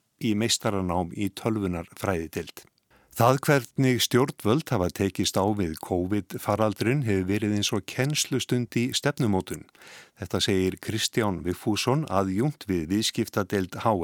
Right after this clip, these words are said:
R, sem hefur sérhæft sig í stefnumótun. Stjórnvöldum hafi tekist að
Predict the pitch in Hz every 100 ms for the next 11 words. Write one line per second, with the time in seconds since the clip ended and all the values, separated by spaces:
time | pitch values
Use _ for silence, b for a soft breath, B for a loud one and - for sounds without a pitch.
0 | 101 156 - B B - 147 147 147 131
1 | - 156 139 127 - 92 92 131 123 104
2 | 92 87 80 - B B B B - 120
3 | 117 - 123 107 143 175 - - - 104
4 | 90 - 90 - 143 - 90 78